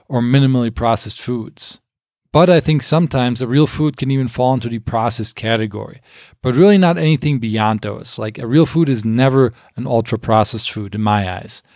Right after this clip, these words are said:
So let me give you an example just to make this a bit clearer. How about dairy products? The real food ingredient that dairy products are made from is raw milk. So to me,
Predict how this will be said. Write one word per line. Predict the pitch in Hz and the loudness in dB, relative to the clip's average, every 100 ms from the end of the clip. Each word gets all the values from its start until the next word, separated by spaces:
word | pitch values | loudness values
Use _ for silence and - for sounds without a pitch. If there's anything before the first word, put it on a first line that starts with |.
| _ - - | _ -20 -6
So | - 151 | 2 2
let | 170 170 | 4 4
me | 196 | 4
give | 165 175 | 4 2
you | |
an | 175 | 2
example | 139 107 117 117 113 | 0 0 0 0 -2
just | 104 117 | -6 -6
to | - | -4
make | 139 123 | -2 -2
this | 117 | -6
a | 110 | -8
bit | 104 104 | -6 -8
clearer. | - 117 117 95 95 _ _ _ - _ _ | -10 -6 -6 -6 -10 _ _ _ -20 _ _
How | - 156 | 2 4
about | 180 160 135 | 6 4 2
dairy | 110 117 98 | 2 0 0
products? | - 95 101 - - - _ _ _ _ - | -4 -14 -14 -18 -16 -16 _ _ _ _ -12
The | 117 | 0
real | 165 185 | 2 2
food | - 190 185 | 0 -2 -2
ingredient | 156 117 127 120 123 113 | -4 -4 -4 -4 -4 -4
that | 120 104 | -8 0
dairy | 139 151 151 | 2 2 0
products | 90 123 123 120 | -2 -2 -2 -4
are | 117 | -6
made | 107 110 | -4 -6
from | - 113 104 - - | -6 -8 -8 -8 -6
is | 113 | -4
raw | 104 110 104 | 0 0 0
milk. | 101 95 - - _ _ _ _ _ | -4 -8 -14 -20 _ _ _ _ _
So | - 139 | -6 0
to | 131 | 2
me, | 151 160 151 | 4 4 2